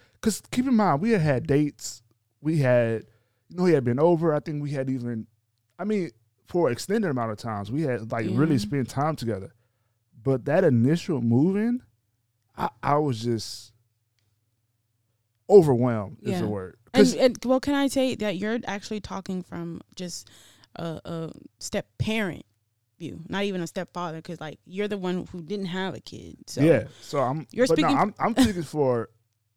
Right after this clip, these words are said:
Speaker 1: I'm s-, I'm speaking as a stepfather. I'm not
Speaker 2: Yeah.
Speaker 1: speaking, I'm th-, as a father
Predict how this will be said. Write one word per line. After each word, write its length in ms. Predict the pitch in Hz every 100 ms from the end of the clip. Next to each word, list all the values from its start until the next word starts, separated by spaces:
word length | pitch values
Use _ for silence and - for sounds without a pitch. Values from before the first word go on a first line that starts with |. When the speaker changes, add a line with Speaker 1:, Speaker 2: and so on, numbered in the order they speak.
| _
Speaker 1:
I'm 120 | 143
s-, 180 | 233 - _ -
I'm 200 | 156 202
speaking 420 | - 214 240 139
as 140 | 127 120
a 60 |
stepfather. 680 | 117 131 127 - 139 110 90
I'm 100 | 117
not 80 | 165
Speaker 2:
Yeah. 40 |
Speaker 1:
speaking, 360 | 156 - 160 117 139
I'm 160 | 160
th-, 140 | 151 -
as 140 | 131
a 80 | 110
father 420 | - 135 131 95